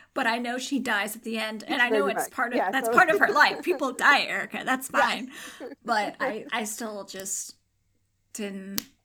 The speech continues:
Speaker 1: watch it. I guess I just
Speaker 2: Yeah.
Speaker 1: didn't, I just don't care about models, and maybe that's on me.
Speaker 2: <laughs>
Speaker 1: I don't know.
Speaker 2: Well, I just said about Angelina Jolie, so I
Speaker 1: That's,
Speaker 2: was like, "We might have to just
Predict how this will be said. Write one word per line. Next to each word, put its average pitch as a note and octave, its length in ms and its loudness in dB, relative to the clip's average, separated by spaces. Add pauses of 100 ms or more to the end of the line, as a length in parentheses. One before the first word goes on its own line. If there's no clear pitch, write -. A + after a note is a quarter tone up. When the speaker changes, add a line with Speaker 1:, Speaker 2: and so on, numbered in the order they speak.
(160)
Speaker 1:
watch G3 380 -6
it. D#4+ 120 -4
I B3 80 -6
guess C4 220 -6
I D#4 80 -8
just - 240 -10
Speaker 2:
Yeah. A3+ 240 2
Speaker 1:
didn't, - 100 -14
I G#3+ 100 -4
just A#3 240 -8
don't C#4 200 -4
care G#3+ 280 -8
about A#3 240 -10
models, A3 580 -8
and G#3 240 -6
maybe A3 280 -4
that's G#3+ 220 -10
on G#3+ 240 -6
me. - 280 -10 (140)
Speaker 2:
<laughs> - 200 -20
Speaker 1:
I - 100 -4
don't - 200 -8
know. - 200 -12 (420)
Speaker 2:
Well, A#3+ 140 0
I C4+ 140 2
just C#4+ 200 -12
said B3 180 -10
about G#3+ 200 -6
Angelina A3 400 -4
Jolie, G3+ 460 -8
so A3+ 340 2
I B3 80 0
Speaker 1:
That's, C#4 160 -2
Speaker 2:
was B3 120 -14
like, B3+ 100 -8
"We B3+ 100 -8
might B3 200 -6
have A#3+ 100 -20
to B3 140 -16
just - 140 -16